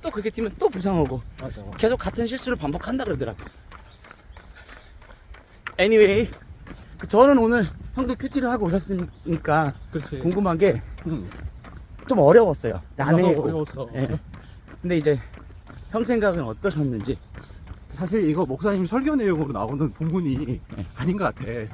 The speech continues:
Speaker 2: <laughs> 교회 다니면서도 잘 들어보던 내용들이 아니고.
Speaker 1: 음.
Speaker 2: 근데 고배우 생각은 어때?
Speaker 1: 나는 그냥
Speaker 2: 또
Speaker 1: 아까
Speaker 2: 공부를
Speaker 1: 너
Speaker 2: 하셨다는데?
Speaker 1: 얘기, 얘기했지만 그냥
Speaker 2: 어.
Speaker 1: 결국엔
Speaker 2: 음.
Speaker 1: 남자가 더 위고 여자가 아래고,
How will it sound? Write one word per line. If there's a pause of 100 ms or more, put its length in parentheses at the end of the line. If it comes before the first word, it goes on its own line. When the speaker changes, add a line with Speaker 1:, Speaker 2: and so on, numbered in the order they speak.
(260)
Speaker 2:
<laughs>
교회
다니면서도
잘
들어보던 (300)
내용들이
아니고. (380)
Speaker 1:
음. (960)
Speaker 2:
근데
고배우
생각은
어때? (420)
Speaker 1:
나는
그냥
Speaker 2:
또
Speaker 1:
아까
Speaker 2:
공부를
Speaker 1:
너
Speaker 2:
하셨다는데? (140)
Speaker 1:
얘기,
얘기했지만
그냥 (200)
Speaker 2:
어. (440)
Speaker 1:
결국엔 (160)
Speaker 2:
음. (360)
Speaker 1:
남자가
더
위고
여자가
아래고,